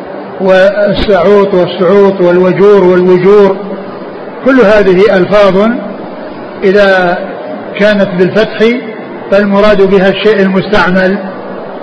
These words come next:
وإذا جاءت، وإذا كانت بالضم فإنه يراد بها الاستعمال ونفس الاستعمال.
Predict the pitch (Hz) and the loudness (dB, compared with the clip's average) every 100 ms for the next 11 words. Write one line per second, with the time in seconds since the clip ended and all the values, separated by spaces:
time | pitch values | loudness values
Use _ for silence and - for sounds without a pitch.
0 | - - - - 196 208 208 202 208 196 | -14 -14 -14 -8 -2 2 2 4 2 2
1 | 190 185 170 214 202 214 202 190 190 185 | 0 0 0 0 0 0 0 2 2 2
2 | 180 196 208 202 185 190 190 214 208 214 | 0 0 0 0 -2 -2 0 0 0 0
3 | 220 - - - - - - - - 190 | 0 -4 -12 -14 -14 -14 -16 -14 -4 -2
4 | 202 202 190 185 196 190 190 190 208 208 | 0 -2 0 2 2 4 2 2 2 2
5 | 185 196 196 190 - 214 196 196 185 147 | 2 2 2 0 0 -2 0 0 0 -4
6 | - - - - - - - - - - | -8 -12 -14 -14 -14 -14 -14 -14 -14 -14
7 | - 175 196 208 208 196 185 - 170 190 | -8 -4 -2 0 2 2 0 0 0 0
8 | 185 147 | 0 -2